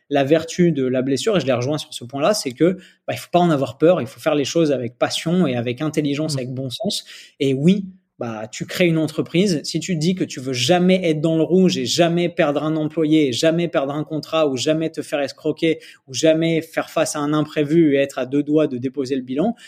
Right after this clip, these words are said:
Speaker 1: bah, probablement que la démarche entrepreneuriale, elle est pas pour toi, tu vois. Si tu veux être sportif de haut niveau et que t'es pas prêt un jour, peut-être à te faire un claquage, peut-être à te faire une entorse, peut-être à te faire une fracture, ou peut-être à t'arracher les quadrilles,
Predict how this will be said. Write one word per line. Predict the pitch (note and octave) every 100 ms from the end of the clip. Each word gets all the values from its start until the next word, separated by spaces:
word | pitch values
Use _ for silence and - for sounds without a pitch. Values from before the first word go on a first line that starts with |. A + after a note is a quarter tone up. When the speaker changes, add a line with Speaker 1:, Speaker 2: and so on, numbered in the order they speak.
| - _ -
Speaker 1:
bah, | B2+
probablement | - D3 C#3+ D#3 G3
que | G#3
la | E3
démarche | F3 F3+ F3+
entrepreneuriale, | F3+ - F3 F#3 F#3 G#3
elle | G#3 F#3+
est |
pas | F#3 F#3+
pour | F#3+
toi, | - G#3+
tu | F#3 D3
vois. | C3
Si | - F3
tu | E3+ -
veux | D3+ D3+ E3+
être | D3+ -
sportif | - D#3+ E3+
de | D3+
haut | D#3+
niveau | D#3+ D#3 E3+
et |
que | -
t'es | D3
pas | D3+ -
prêt | -
un | D#3 D3
jour, | C#3+ E3 D#3+ - _
peut-être | D#3 D3+ D#3+
à | C#3+
te | -
faire | D#3
un | C#3+
claquage, | - D3+ D#3+ D#3 -
peut-être | C#3+ D#3+ D#3
à | C3
te |
faire | - C#3+
une | D3
entorse, | D3 D#3+ D3+ -
peut-être | D3 D#3+ D3+
à |
te | C3
faire | D3+
une | C#3+
fracture, | - C#3+ - E3 C#3
ou |
peut-être | A#2+ D3+ D3
à | B2
t'arracher | C3+ B2+ -
les | C3+
quadrilles, | B2 B2+ C#3 G#3+